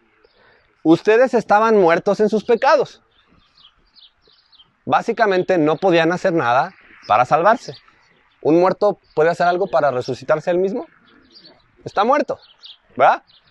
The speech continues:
No puede hacer nada. Ustedes estaban muertos en sus pecados. Esta palabra connota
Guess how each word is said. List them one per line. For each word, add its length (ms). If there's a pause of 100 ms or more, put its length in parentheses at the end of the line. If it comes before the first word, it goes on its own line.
(440)
No 160
puede 220
hacer 220
nada. 300 (560)
Ustedes 500
estaban 460
muertos 640
en 160
sus 160
pecados. 680 (1040)
Esta 300
palabra 480
connota 600